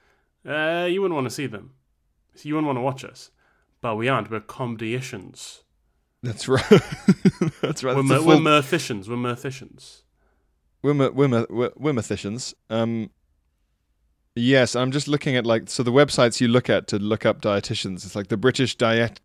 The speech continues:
Speaker 2: Dietetic Association, who you have to be registered with to call yourself one.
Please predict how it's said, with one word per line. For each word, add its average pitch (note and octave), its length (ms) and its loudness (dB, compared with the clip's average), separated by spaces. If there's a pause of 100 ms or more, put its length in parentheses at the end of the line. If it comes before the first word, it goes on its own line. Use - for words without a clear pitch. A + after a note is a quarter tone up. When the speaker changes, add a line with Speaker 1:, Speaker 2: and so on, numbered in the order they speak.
Speaker 2:
Dietetic A2 600 -2
Association, G#2 920 -2
who G#2 100 -4
you G2 220 -2
have G#2+ 160 -4
to - 80 -12
be G2+ 80 -4
registered G#2 380 -6
with F#2+ 180 -6
to - 60 -18
call G#2 180 -4
yourself F#2 380 -6
one. C#2+ 260 -12